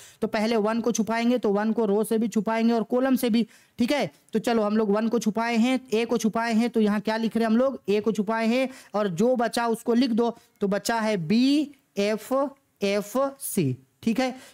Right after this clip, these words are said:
फिर उसके बाद आगे बढ़ते हैं, एक ओ को छुपा दिए, अब आगे बढ़ते हैं। अब हम लोग किसको छुपाएंगे,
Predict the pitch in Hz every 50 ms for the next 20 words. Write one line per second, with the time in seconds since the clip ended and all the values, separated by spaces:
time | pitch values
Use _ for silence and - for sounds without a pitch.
0 | _ - 233 226 233 226 - 247 240 220 233 233 233 233 - 190 202 220 233 220
1 | 233 208 - 254 226 233 254 262 247 247 - - 202 214 208 226 220 226 226 226
2 | - 175 226 226 226 208 226 240 254 233 - 190 185 196 196 190 220 226 214 220
3 | 202 - 240 226 240 262 247 247 - - - _ - 208 220 220 233 233 240 247
4 | 240 247 226 - - 254 220 - 208 208 233 240 240 240 262 269 277